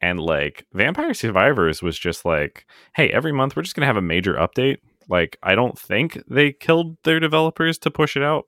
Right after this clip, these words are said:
but maybe they did. In either case, as the end user, like,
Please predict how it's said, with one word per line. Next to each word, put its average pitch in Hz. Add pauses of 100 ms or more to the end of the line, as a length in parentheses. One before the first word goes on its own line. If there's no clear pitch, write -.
(120)
but 90
maybe 113
they 143
did. 143 (560)
In 107
either 127
case, 87
as 101
the 110
end 120
user, 92 (1000)
like, 80